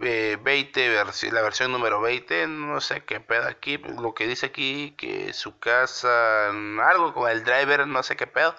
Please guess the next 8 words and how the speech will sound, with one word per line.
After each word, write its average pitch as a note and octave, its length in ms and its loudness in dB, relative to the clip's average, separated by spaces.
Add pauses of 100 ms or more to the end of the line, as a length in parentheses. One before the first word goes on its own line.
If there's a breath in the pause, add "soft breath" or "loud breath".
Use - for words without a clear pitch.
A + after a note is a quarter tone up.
(140)
<laughs> - 800 -2
Vamos C#3 260 0
a B2 80 4
la A2 340 4
siguiente. A#2+ 760 -6 (1000 loud breath)
Eh, A#2+ 260 4
bueno, C3+ 300 4
aquí D#3+ 600 0